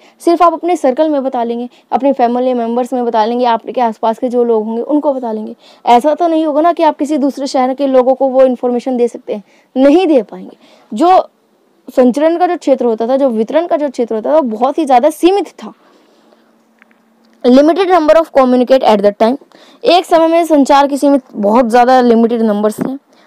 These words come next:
Chance of error in communicating process due to improper listening or wrong pronunciation, Error के बहुत ज़्यादा chance थे।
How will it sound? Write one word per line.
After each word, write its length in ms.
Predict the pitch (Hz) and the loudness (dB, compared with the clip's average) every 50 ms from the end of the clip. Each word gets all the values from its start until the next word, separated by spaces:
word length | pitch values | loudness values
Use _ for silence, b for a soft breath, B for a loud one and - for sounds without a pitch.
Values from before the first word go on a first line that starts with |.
| b b b b b b b b b b b _ - | b b b b b b b b b b b _ 0
Chance 280 | - 311 302 359 370 - | 0 0 2 0 -2 -2
of 80 | 403 381 | -2 0
error 240 | 381 359 320 320 330 | 2 4 4 4 2
in 240 | 339 349 349 320 | 2 0 0 2
communicating 540 | 320 294 285 294 294 254 285 277 247 302 302 | 2 2 4 2 2 2 2 2 2 0 0
process 280 | 294 269 240 226 277 285 262 | 2 2 2 2 2 0 0
due 140 | 220 240 247 269 | 0 -2 0 0
to 80 | 285 - | 0 2
improper 500 | 277 277 262 214 - 240 226 247 277 277 | 2 2 2 2 2 0 0 2 2 2
listening 360 | 277 262 247 226 - 247 247 - - 226 | 2 2 0 0 -2 -4 -4 -2 0 0
or 80 | 240 | 2
wrong 320 | 240 220 208 208 214 233 262 - _ _ _ _ _ _ _ _ _ - - | 2 2 2 0 0 0 -2 -6 _ _ _ _ _ _ _ _ _ -4 -2
pronunciation, 560 | 233 220 208 196 190 185 - 202 - - 185 - b b b b b b b b b b b b - - | 0 0 0 -2 -4 -6 -10 -10 -12 -12 -14 -16 b b b b b b b b b b b b 2 4
Error 300 | 294 320 339 349 359 359 | 4 4 4 4 2 0
के 120 | 349 392 | -2 -2
बहुत 320 | 302 240 240 233 269 302 | -2 -2 -2 0 0 0
ज़्यादा 260 | 240 247 240 233 262 269 | 2 2 2 4 2 2
chance 320 | - 247 220 208 202 - - | 0 -4 -6 -6 -8 -10 -12
थे। 100 | - 196 | -14 -14